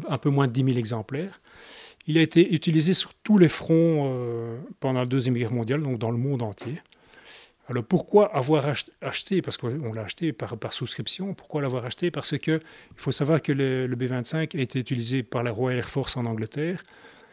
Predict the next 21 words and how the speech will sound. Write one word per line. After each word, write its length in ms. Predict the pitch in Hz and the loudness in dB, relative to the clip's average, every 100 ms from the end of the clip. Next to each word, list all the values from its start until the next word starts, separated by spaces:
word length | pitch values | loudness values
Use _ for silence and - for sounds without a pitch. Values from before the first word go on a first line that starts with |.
| _ - | _ -2
et 120 | 139 | 4
il 60 | 143 | 6
y 40 | |
a 40 | 151 | 6
eu 80 | |
plusieurs 300 | - 151 156 | 6 4 4
escadrilles 600 | 156 - 147 139 185 180 - _ _ _ | 4 2 2 2 0 -2 -6 _ _ _
dans 100 | 127 | -4
la 80 | 120 | -2
Royal 200 | 120 123 | 0 -2
Air 80 | 117 | -2
Force 360 | 175 - - - _ - | -4 -4 -6 -10 _ -8
où 80 | 135 | -4
se 100 | 151 | -4
trouvaient 240 | - 147 | 0 2
les 80 | 120 | 2
Belges. 320 | 110 107 - _ _ _ _ - _ _ - | -2 -6 -12 _ _ _ _ -20 _ _ -8
Donc 300 | 123 113 156 | -6 -6 -6
on 100 | 123 | -4
pense 280 | 151 139 - | -2 -2 0
toujours 540 | 151 151 180 156 | 2 8 10 8